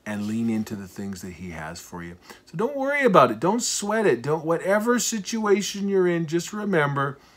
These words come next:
he's in it with you. Whatever storm you find yourself in, remember, stay in the boat with Jesus.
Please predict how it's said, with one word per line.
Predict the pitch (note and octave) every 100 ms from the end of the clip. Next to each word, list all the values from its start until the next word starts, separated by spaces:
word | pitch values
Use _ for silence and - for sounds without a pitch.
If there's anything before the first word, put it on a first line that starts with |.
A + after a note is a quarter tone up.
| - - - _
he's | - D#3 E3 D3+
in | D#3+
it | D#3+ C#3
with | C3 C3+ -
you. | A2
Whatever | G2+ B2 D3+ E3+ F#3+ F3 B2+
storm | B2+ - - E3 A3 B3+ A3+
you | E3+
find | C#3+ C3+ C3 B2
yourself | B2 - B2+ A#2 A#2
in, | B2 B2+ B2+ - - -
remember, | D#3+ D#3 B2 - - _ _ -
stay | - - D#3 E3
in | E3
the |
boat | D3 D3 B2+
with | C3 -
Jesus. | B2 A#2 G#2+ A#2 G#2+